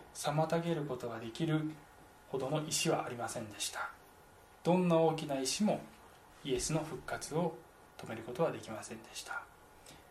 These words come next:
皆さんが直面しているどんな大きな石であっても、このイエス様の復活の力、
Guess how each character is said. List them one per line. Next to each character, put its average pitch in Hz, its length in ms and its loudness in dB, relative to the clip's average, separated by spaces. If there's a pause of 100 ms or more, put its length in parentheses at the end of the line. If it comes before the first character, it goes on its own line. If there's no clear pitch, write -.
皆 170 180 6
さ 170 200 6
ん 147 100 4
が 165 80 6
直 147 200 2 (120)
面 143 180 0
し - 120 -4
て 143 120 -2
い 139 140 0
る 180 260 4 (480)
ど 170 160 6
ん 170 140 6
な 160 200 10
大 151 200 4
き 139 120 -6
な 127 120 -2
石 123 160 -4
で 131 120 0
あ 127 40 0
っ - 20 -2
て - 240 -8
も、 190 260 6 (480)
こ - 140 -6
の 139 140 0
イ 156 140 2
エ 147 60 0
ス - 120 -2
様 131 200 -2
の 151 140 0
復 - 180 -8 (200)
活 220 280 4
の 208 120 4
力、 170 400 6